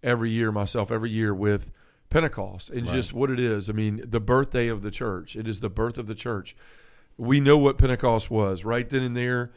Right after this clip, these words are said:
Speaker 1: You know, the, Jesus promised it when he appeared to the disciples. He breathed on them,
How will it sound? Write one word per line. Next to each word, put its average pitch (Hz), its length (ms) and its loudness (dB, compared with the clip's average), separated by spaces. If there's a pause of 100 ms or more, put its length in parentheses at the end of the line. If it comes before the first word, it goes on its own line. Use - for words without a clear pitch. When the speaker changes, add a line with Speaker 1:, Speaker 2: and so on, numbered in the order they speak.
(280)
Speaker 1:
You 123 160 2
know, 117 140 -2
the, 113 60 -4
Jesus 127 380 -4
promised 127 460 -2
it 131 140 2
when 113 120 -4
he 107 100 -2
appeared 123 280 -2
to 110 60 -8
the 107 80 -6
disciples. 120 500 -2
He 101 80 -4
breathed 120 400 0
on 127 220 0
them, 120 300 0